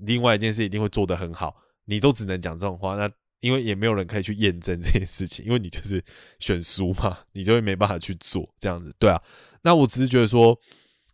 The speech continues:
很多事情其实大家都会记着，而且现在你知道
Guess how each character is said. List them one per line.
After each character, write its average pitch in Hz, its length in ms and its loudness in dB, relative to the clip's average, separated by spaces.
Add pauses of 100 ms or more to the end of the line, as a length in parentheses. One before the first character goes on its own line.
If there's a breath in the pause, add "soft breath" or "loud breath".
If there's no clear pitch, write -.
(400 soft breath)
很 117 200 4
多 156 160 6
事 185 200 4
情 101 200 -4
其 107 160 -4
实 110 80 0
大 113 120 2
家 110 100 4
都 104 100 4
会 98 80 4
记 92 180 -4
着， 78 140 -10
而 113 120 2
且 117 120 4
现 107 140 -4
在 110 260 0
你 92 80 -12
知 95 80 -2
道 95 200 2